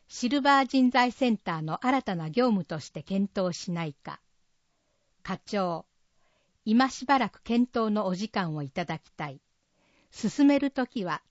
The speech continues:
都市整備部に協力をお願いしたい。質問二、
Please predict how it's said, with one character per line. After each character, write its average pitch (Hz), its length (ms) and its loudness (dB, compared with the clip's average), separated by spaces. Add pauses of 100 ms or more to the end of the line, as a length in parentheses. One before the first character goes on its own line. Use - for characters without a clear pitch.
都 208 120 -6
市 - 160 -4
整 285 260 2
備 254 160 -2
部 214 120 -6
に 156 140 -8
協 233 260 -2
力 220 360 -4
を 196 100 0
お 165 100 -4
願 160 340 -4
い 147 40 -8
し - 140 -16
た 147 180 -8
い。 139 120 -16 (1300)
質 - 260 -2
問 196 480 2
二、 180 220 -2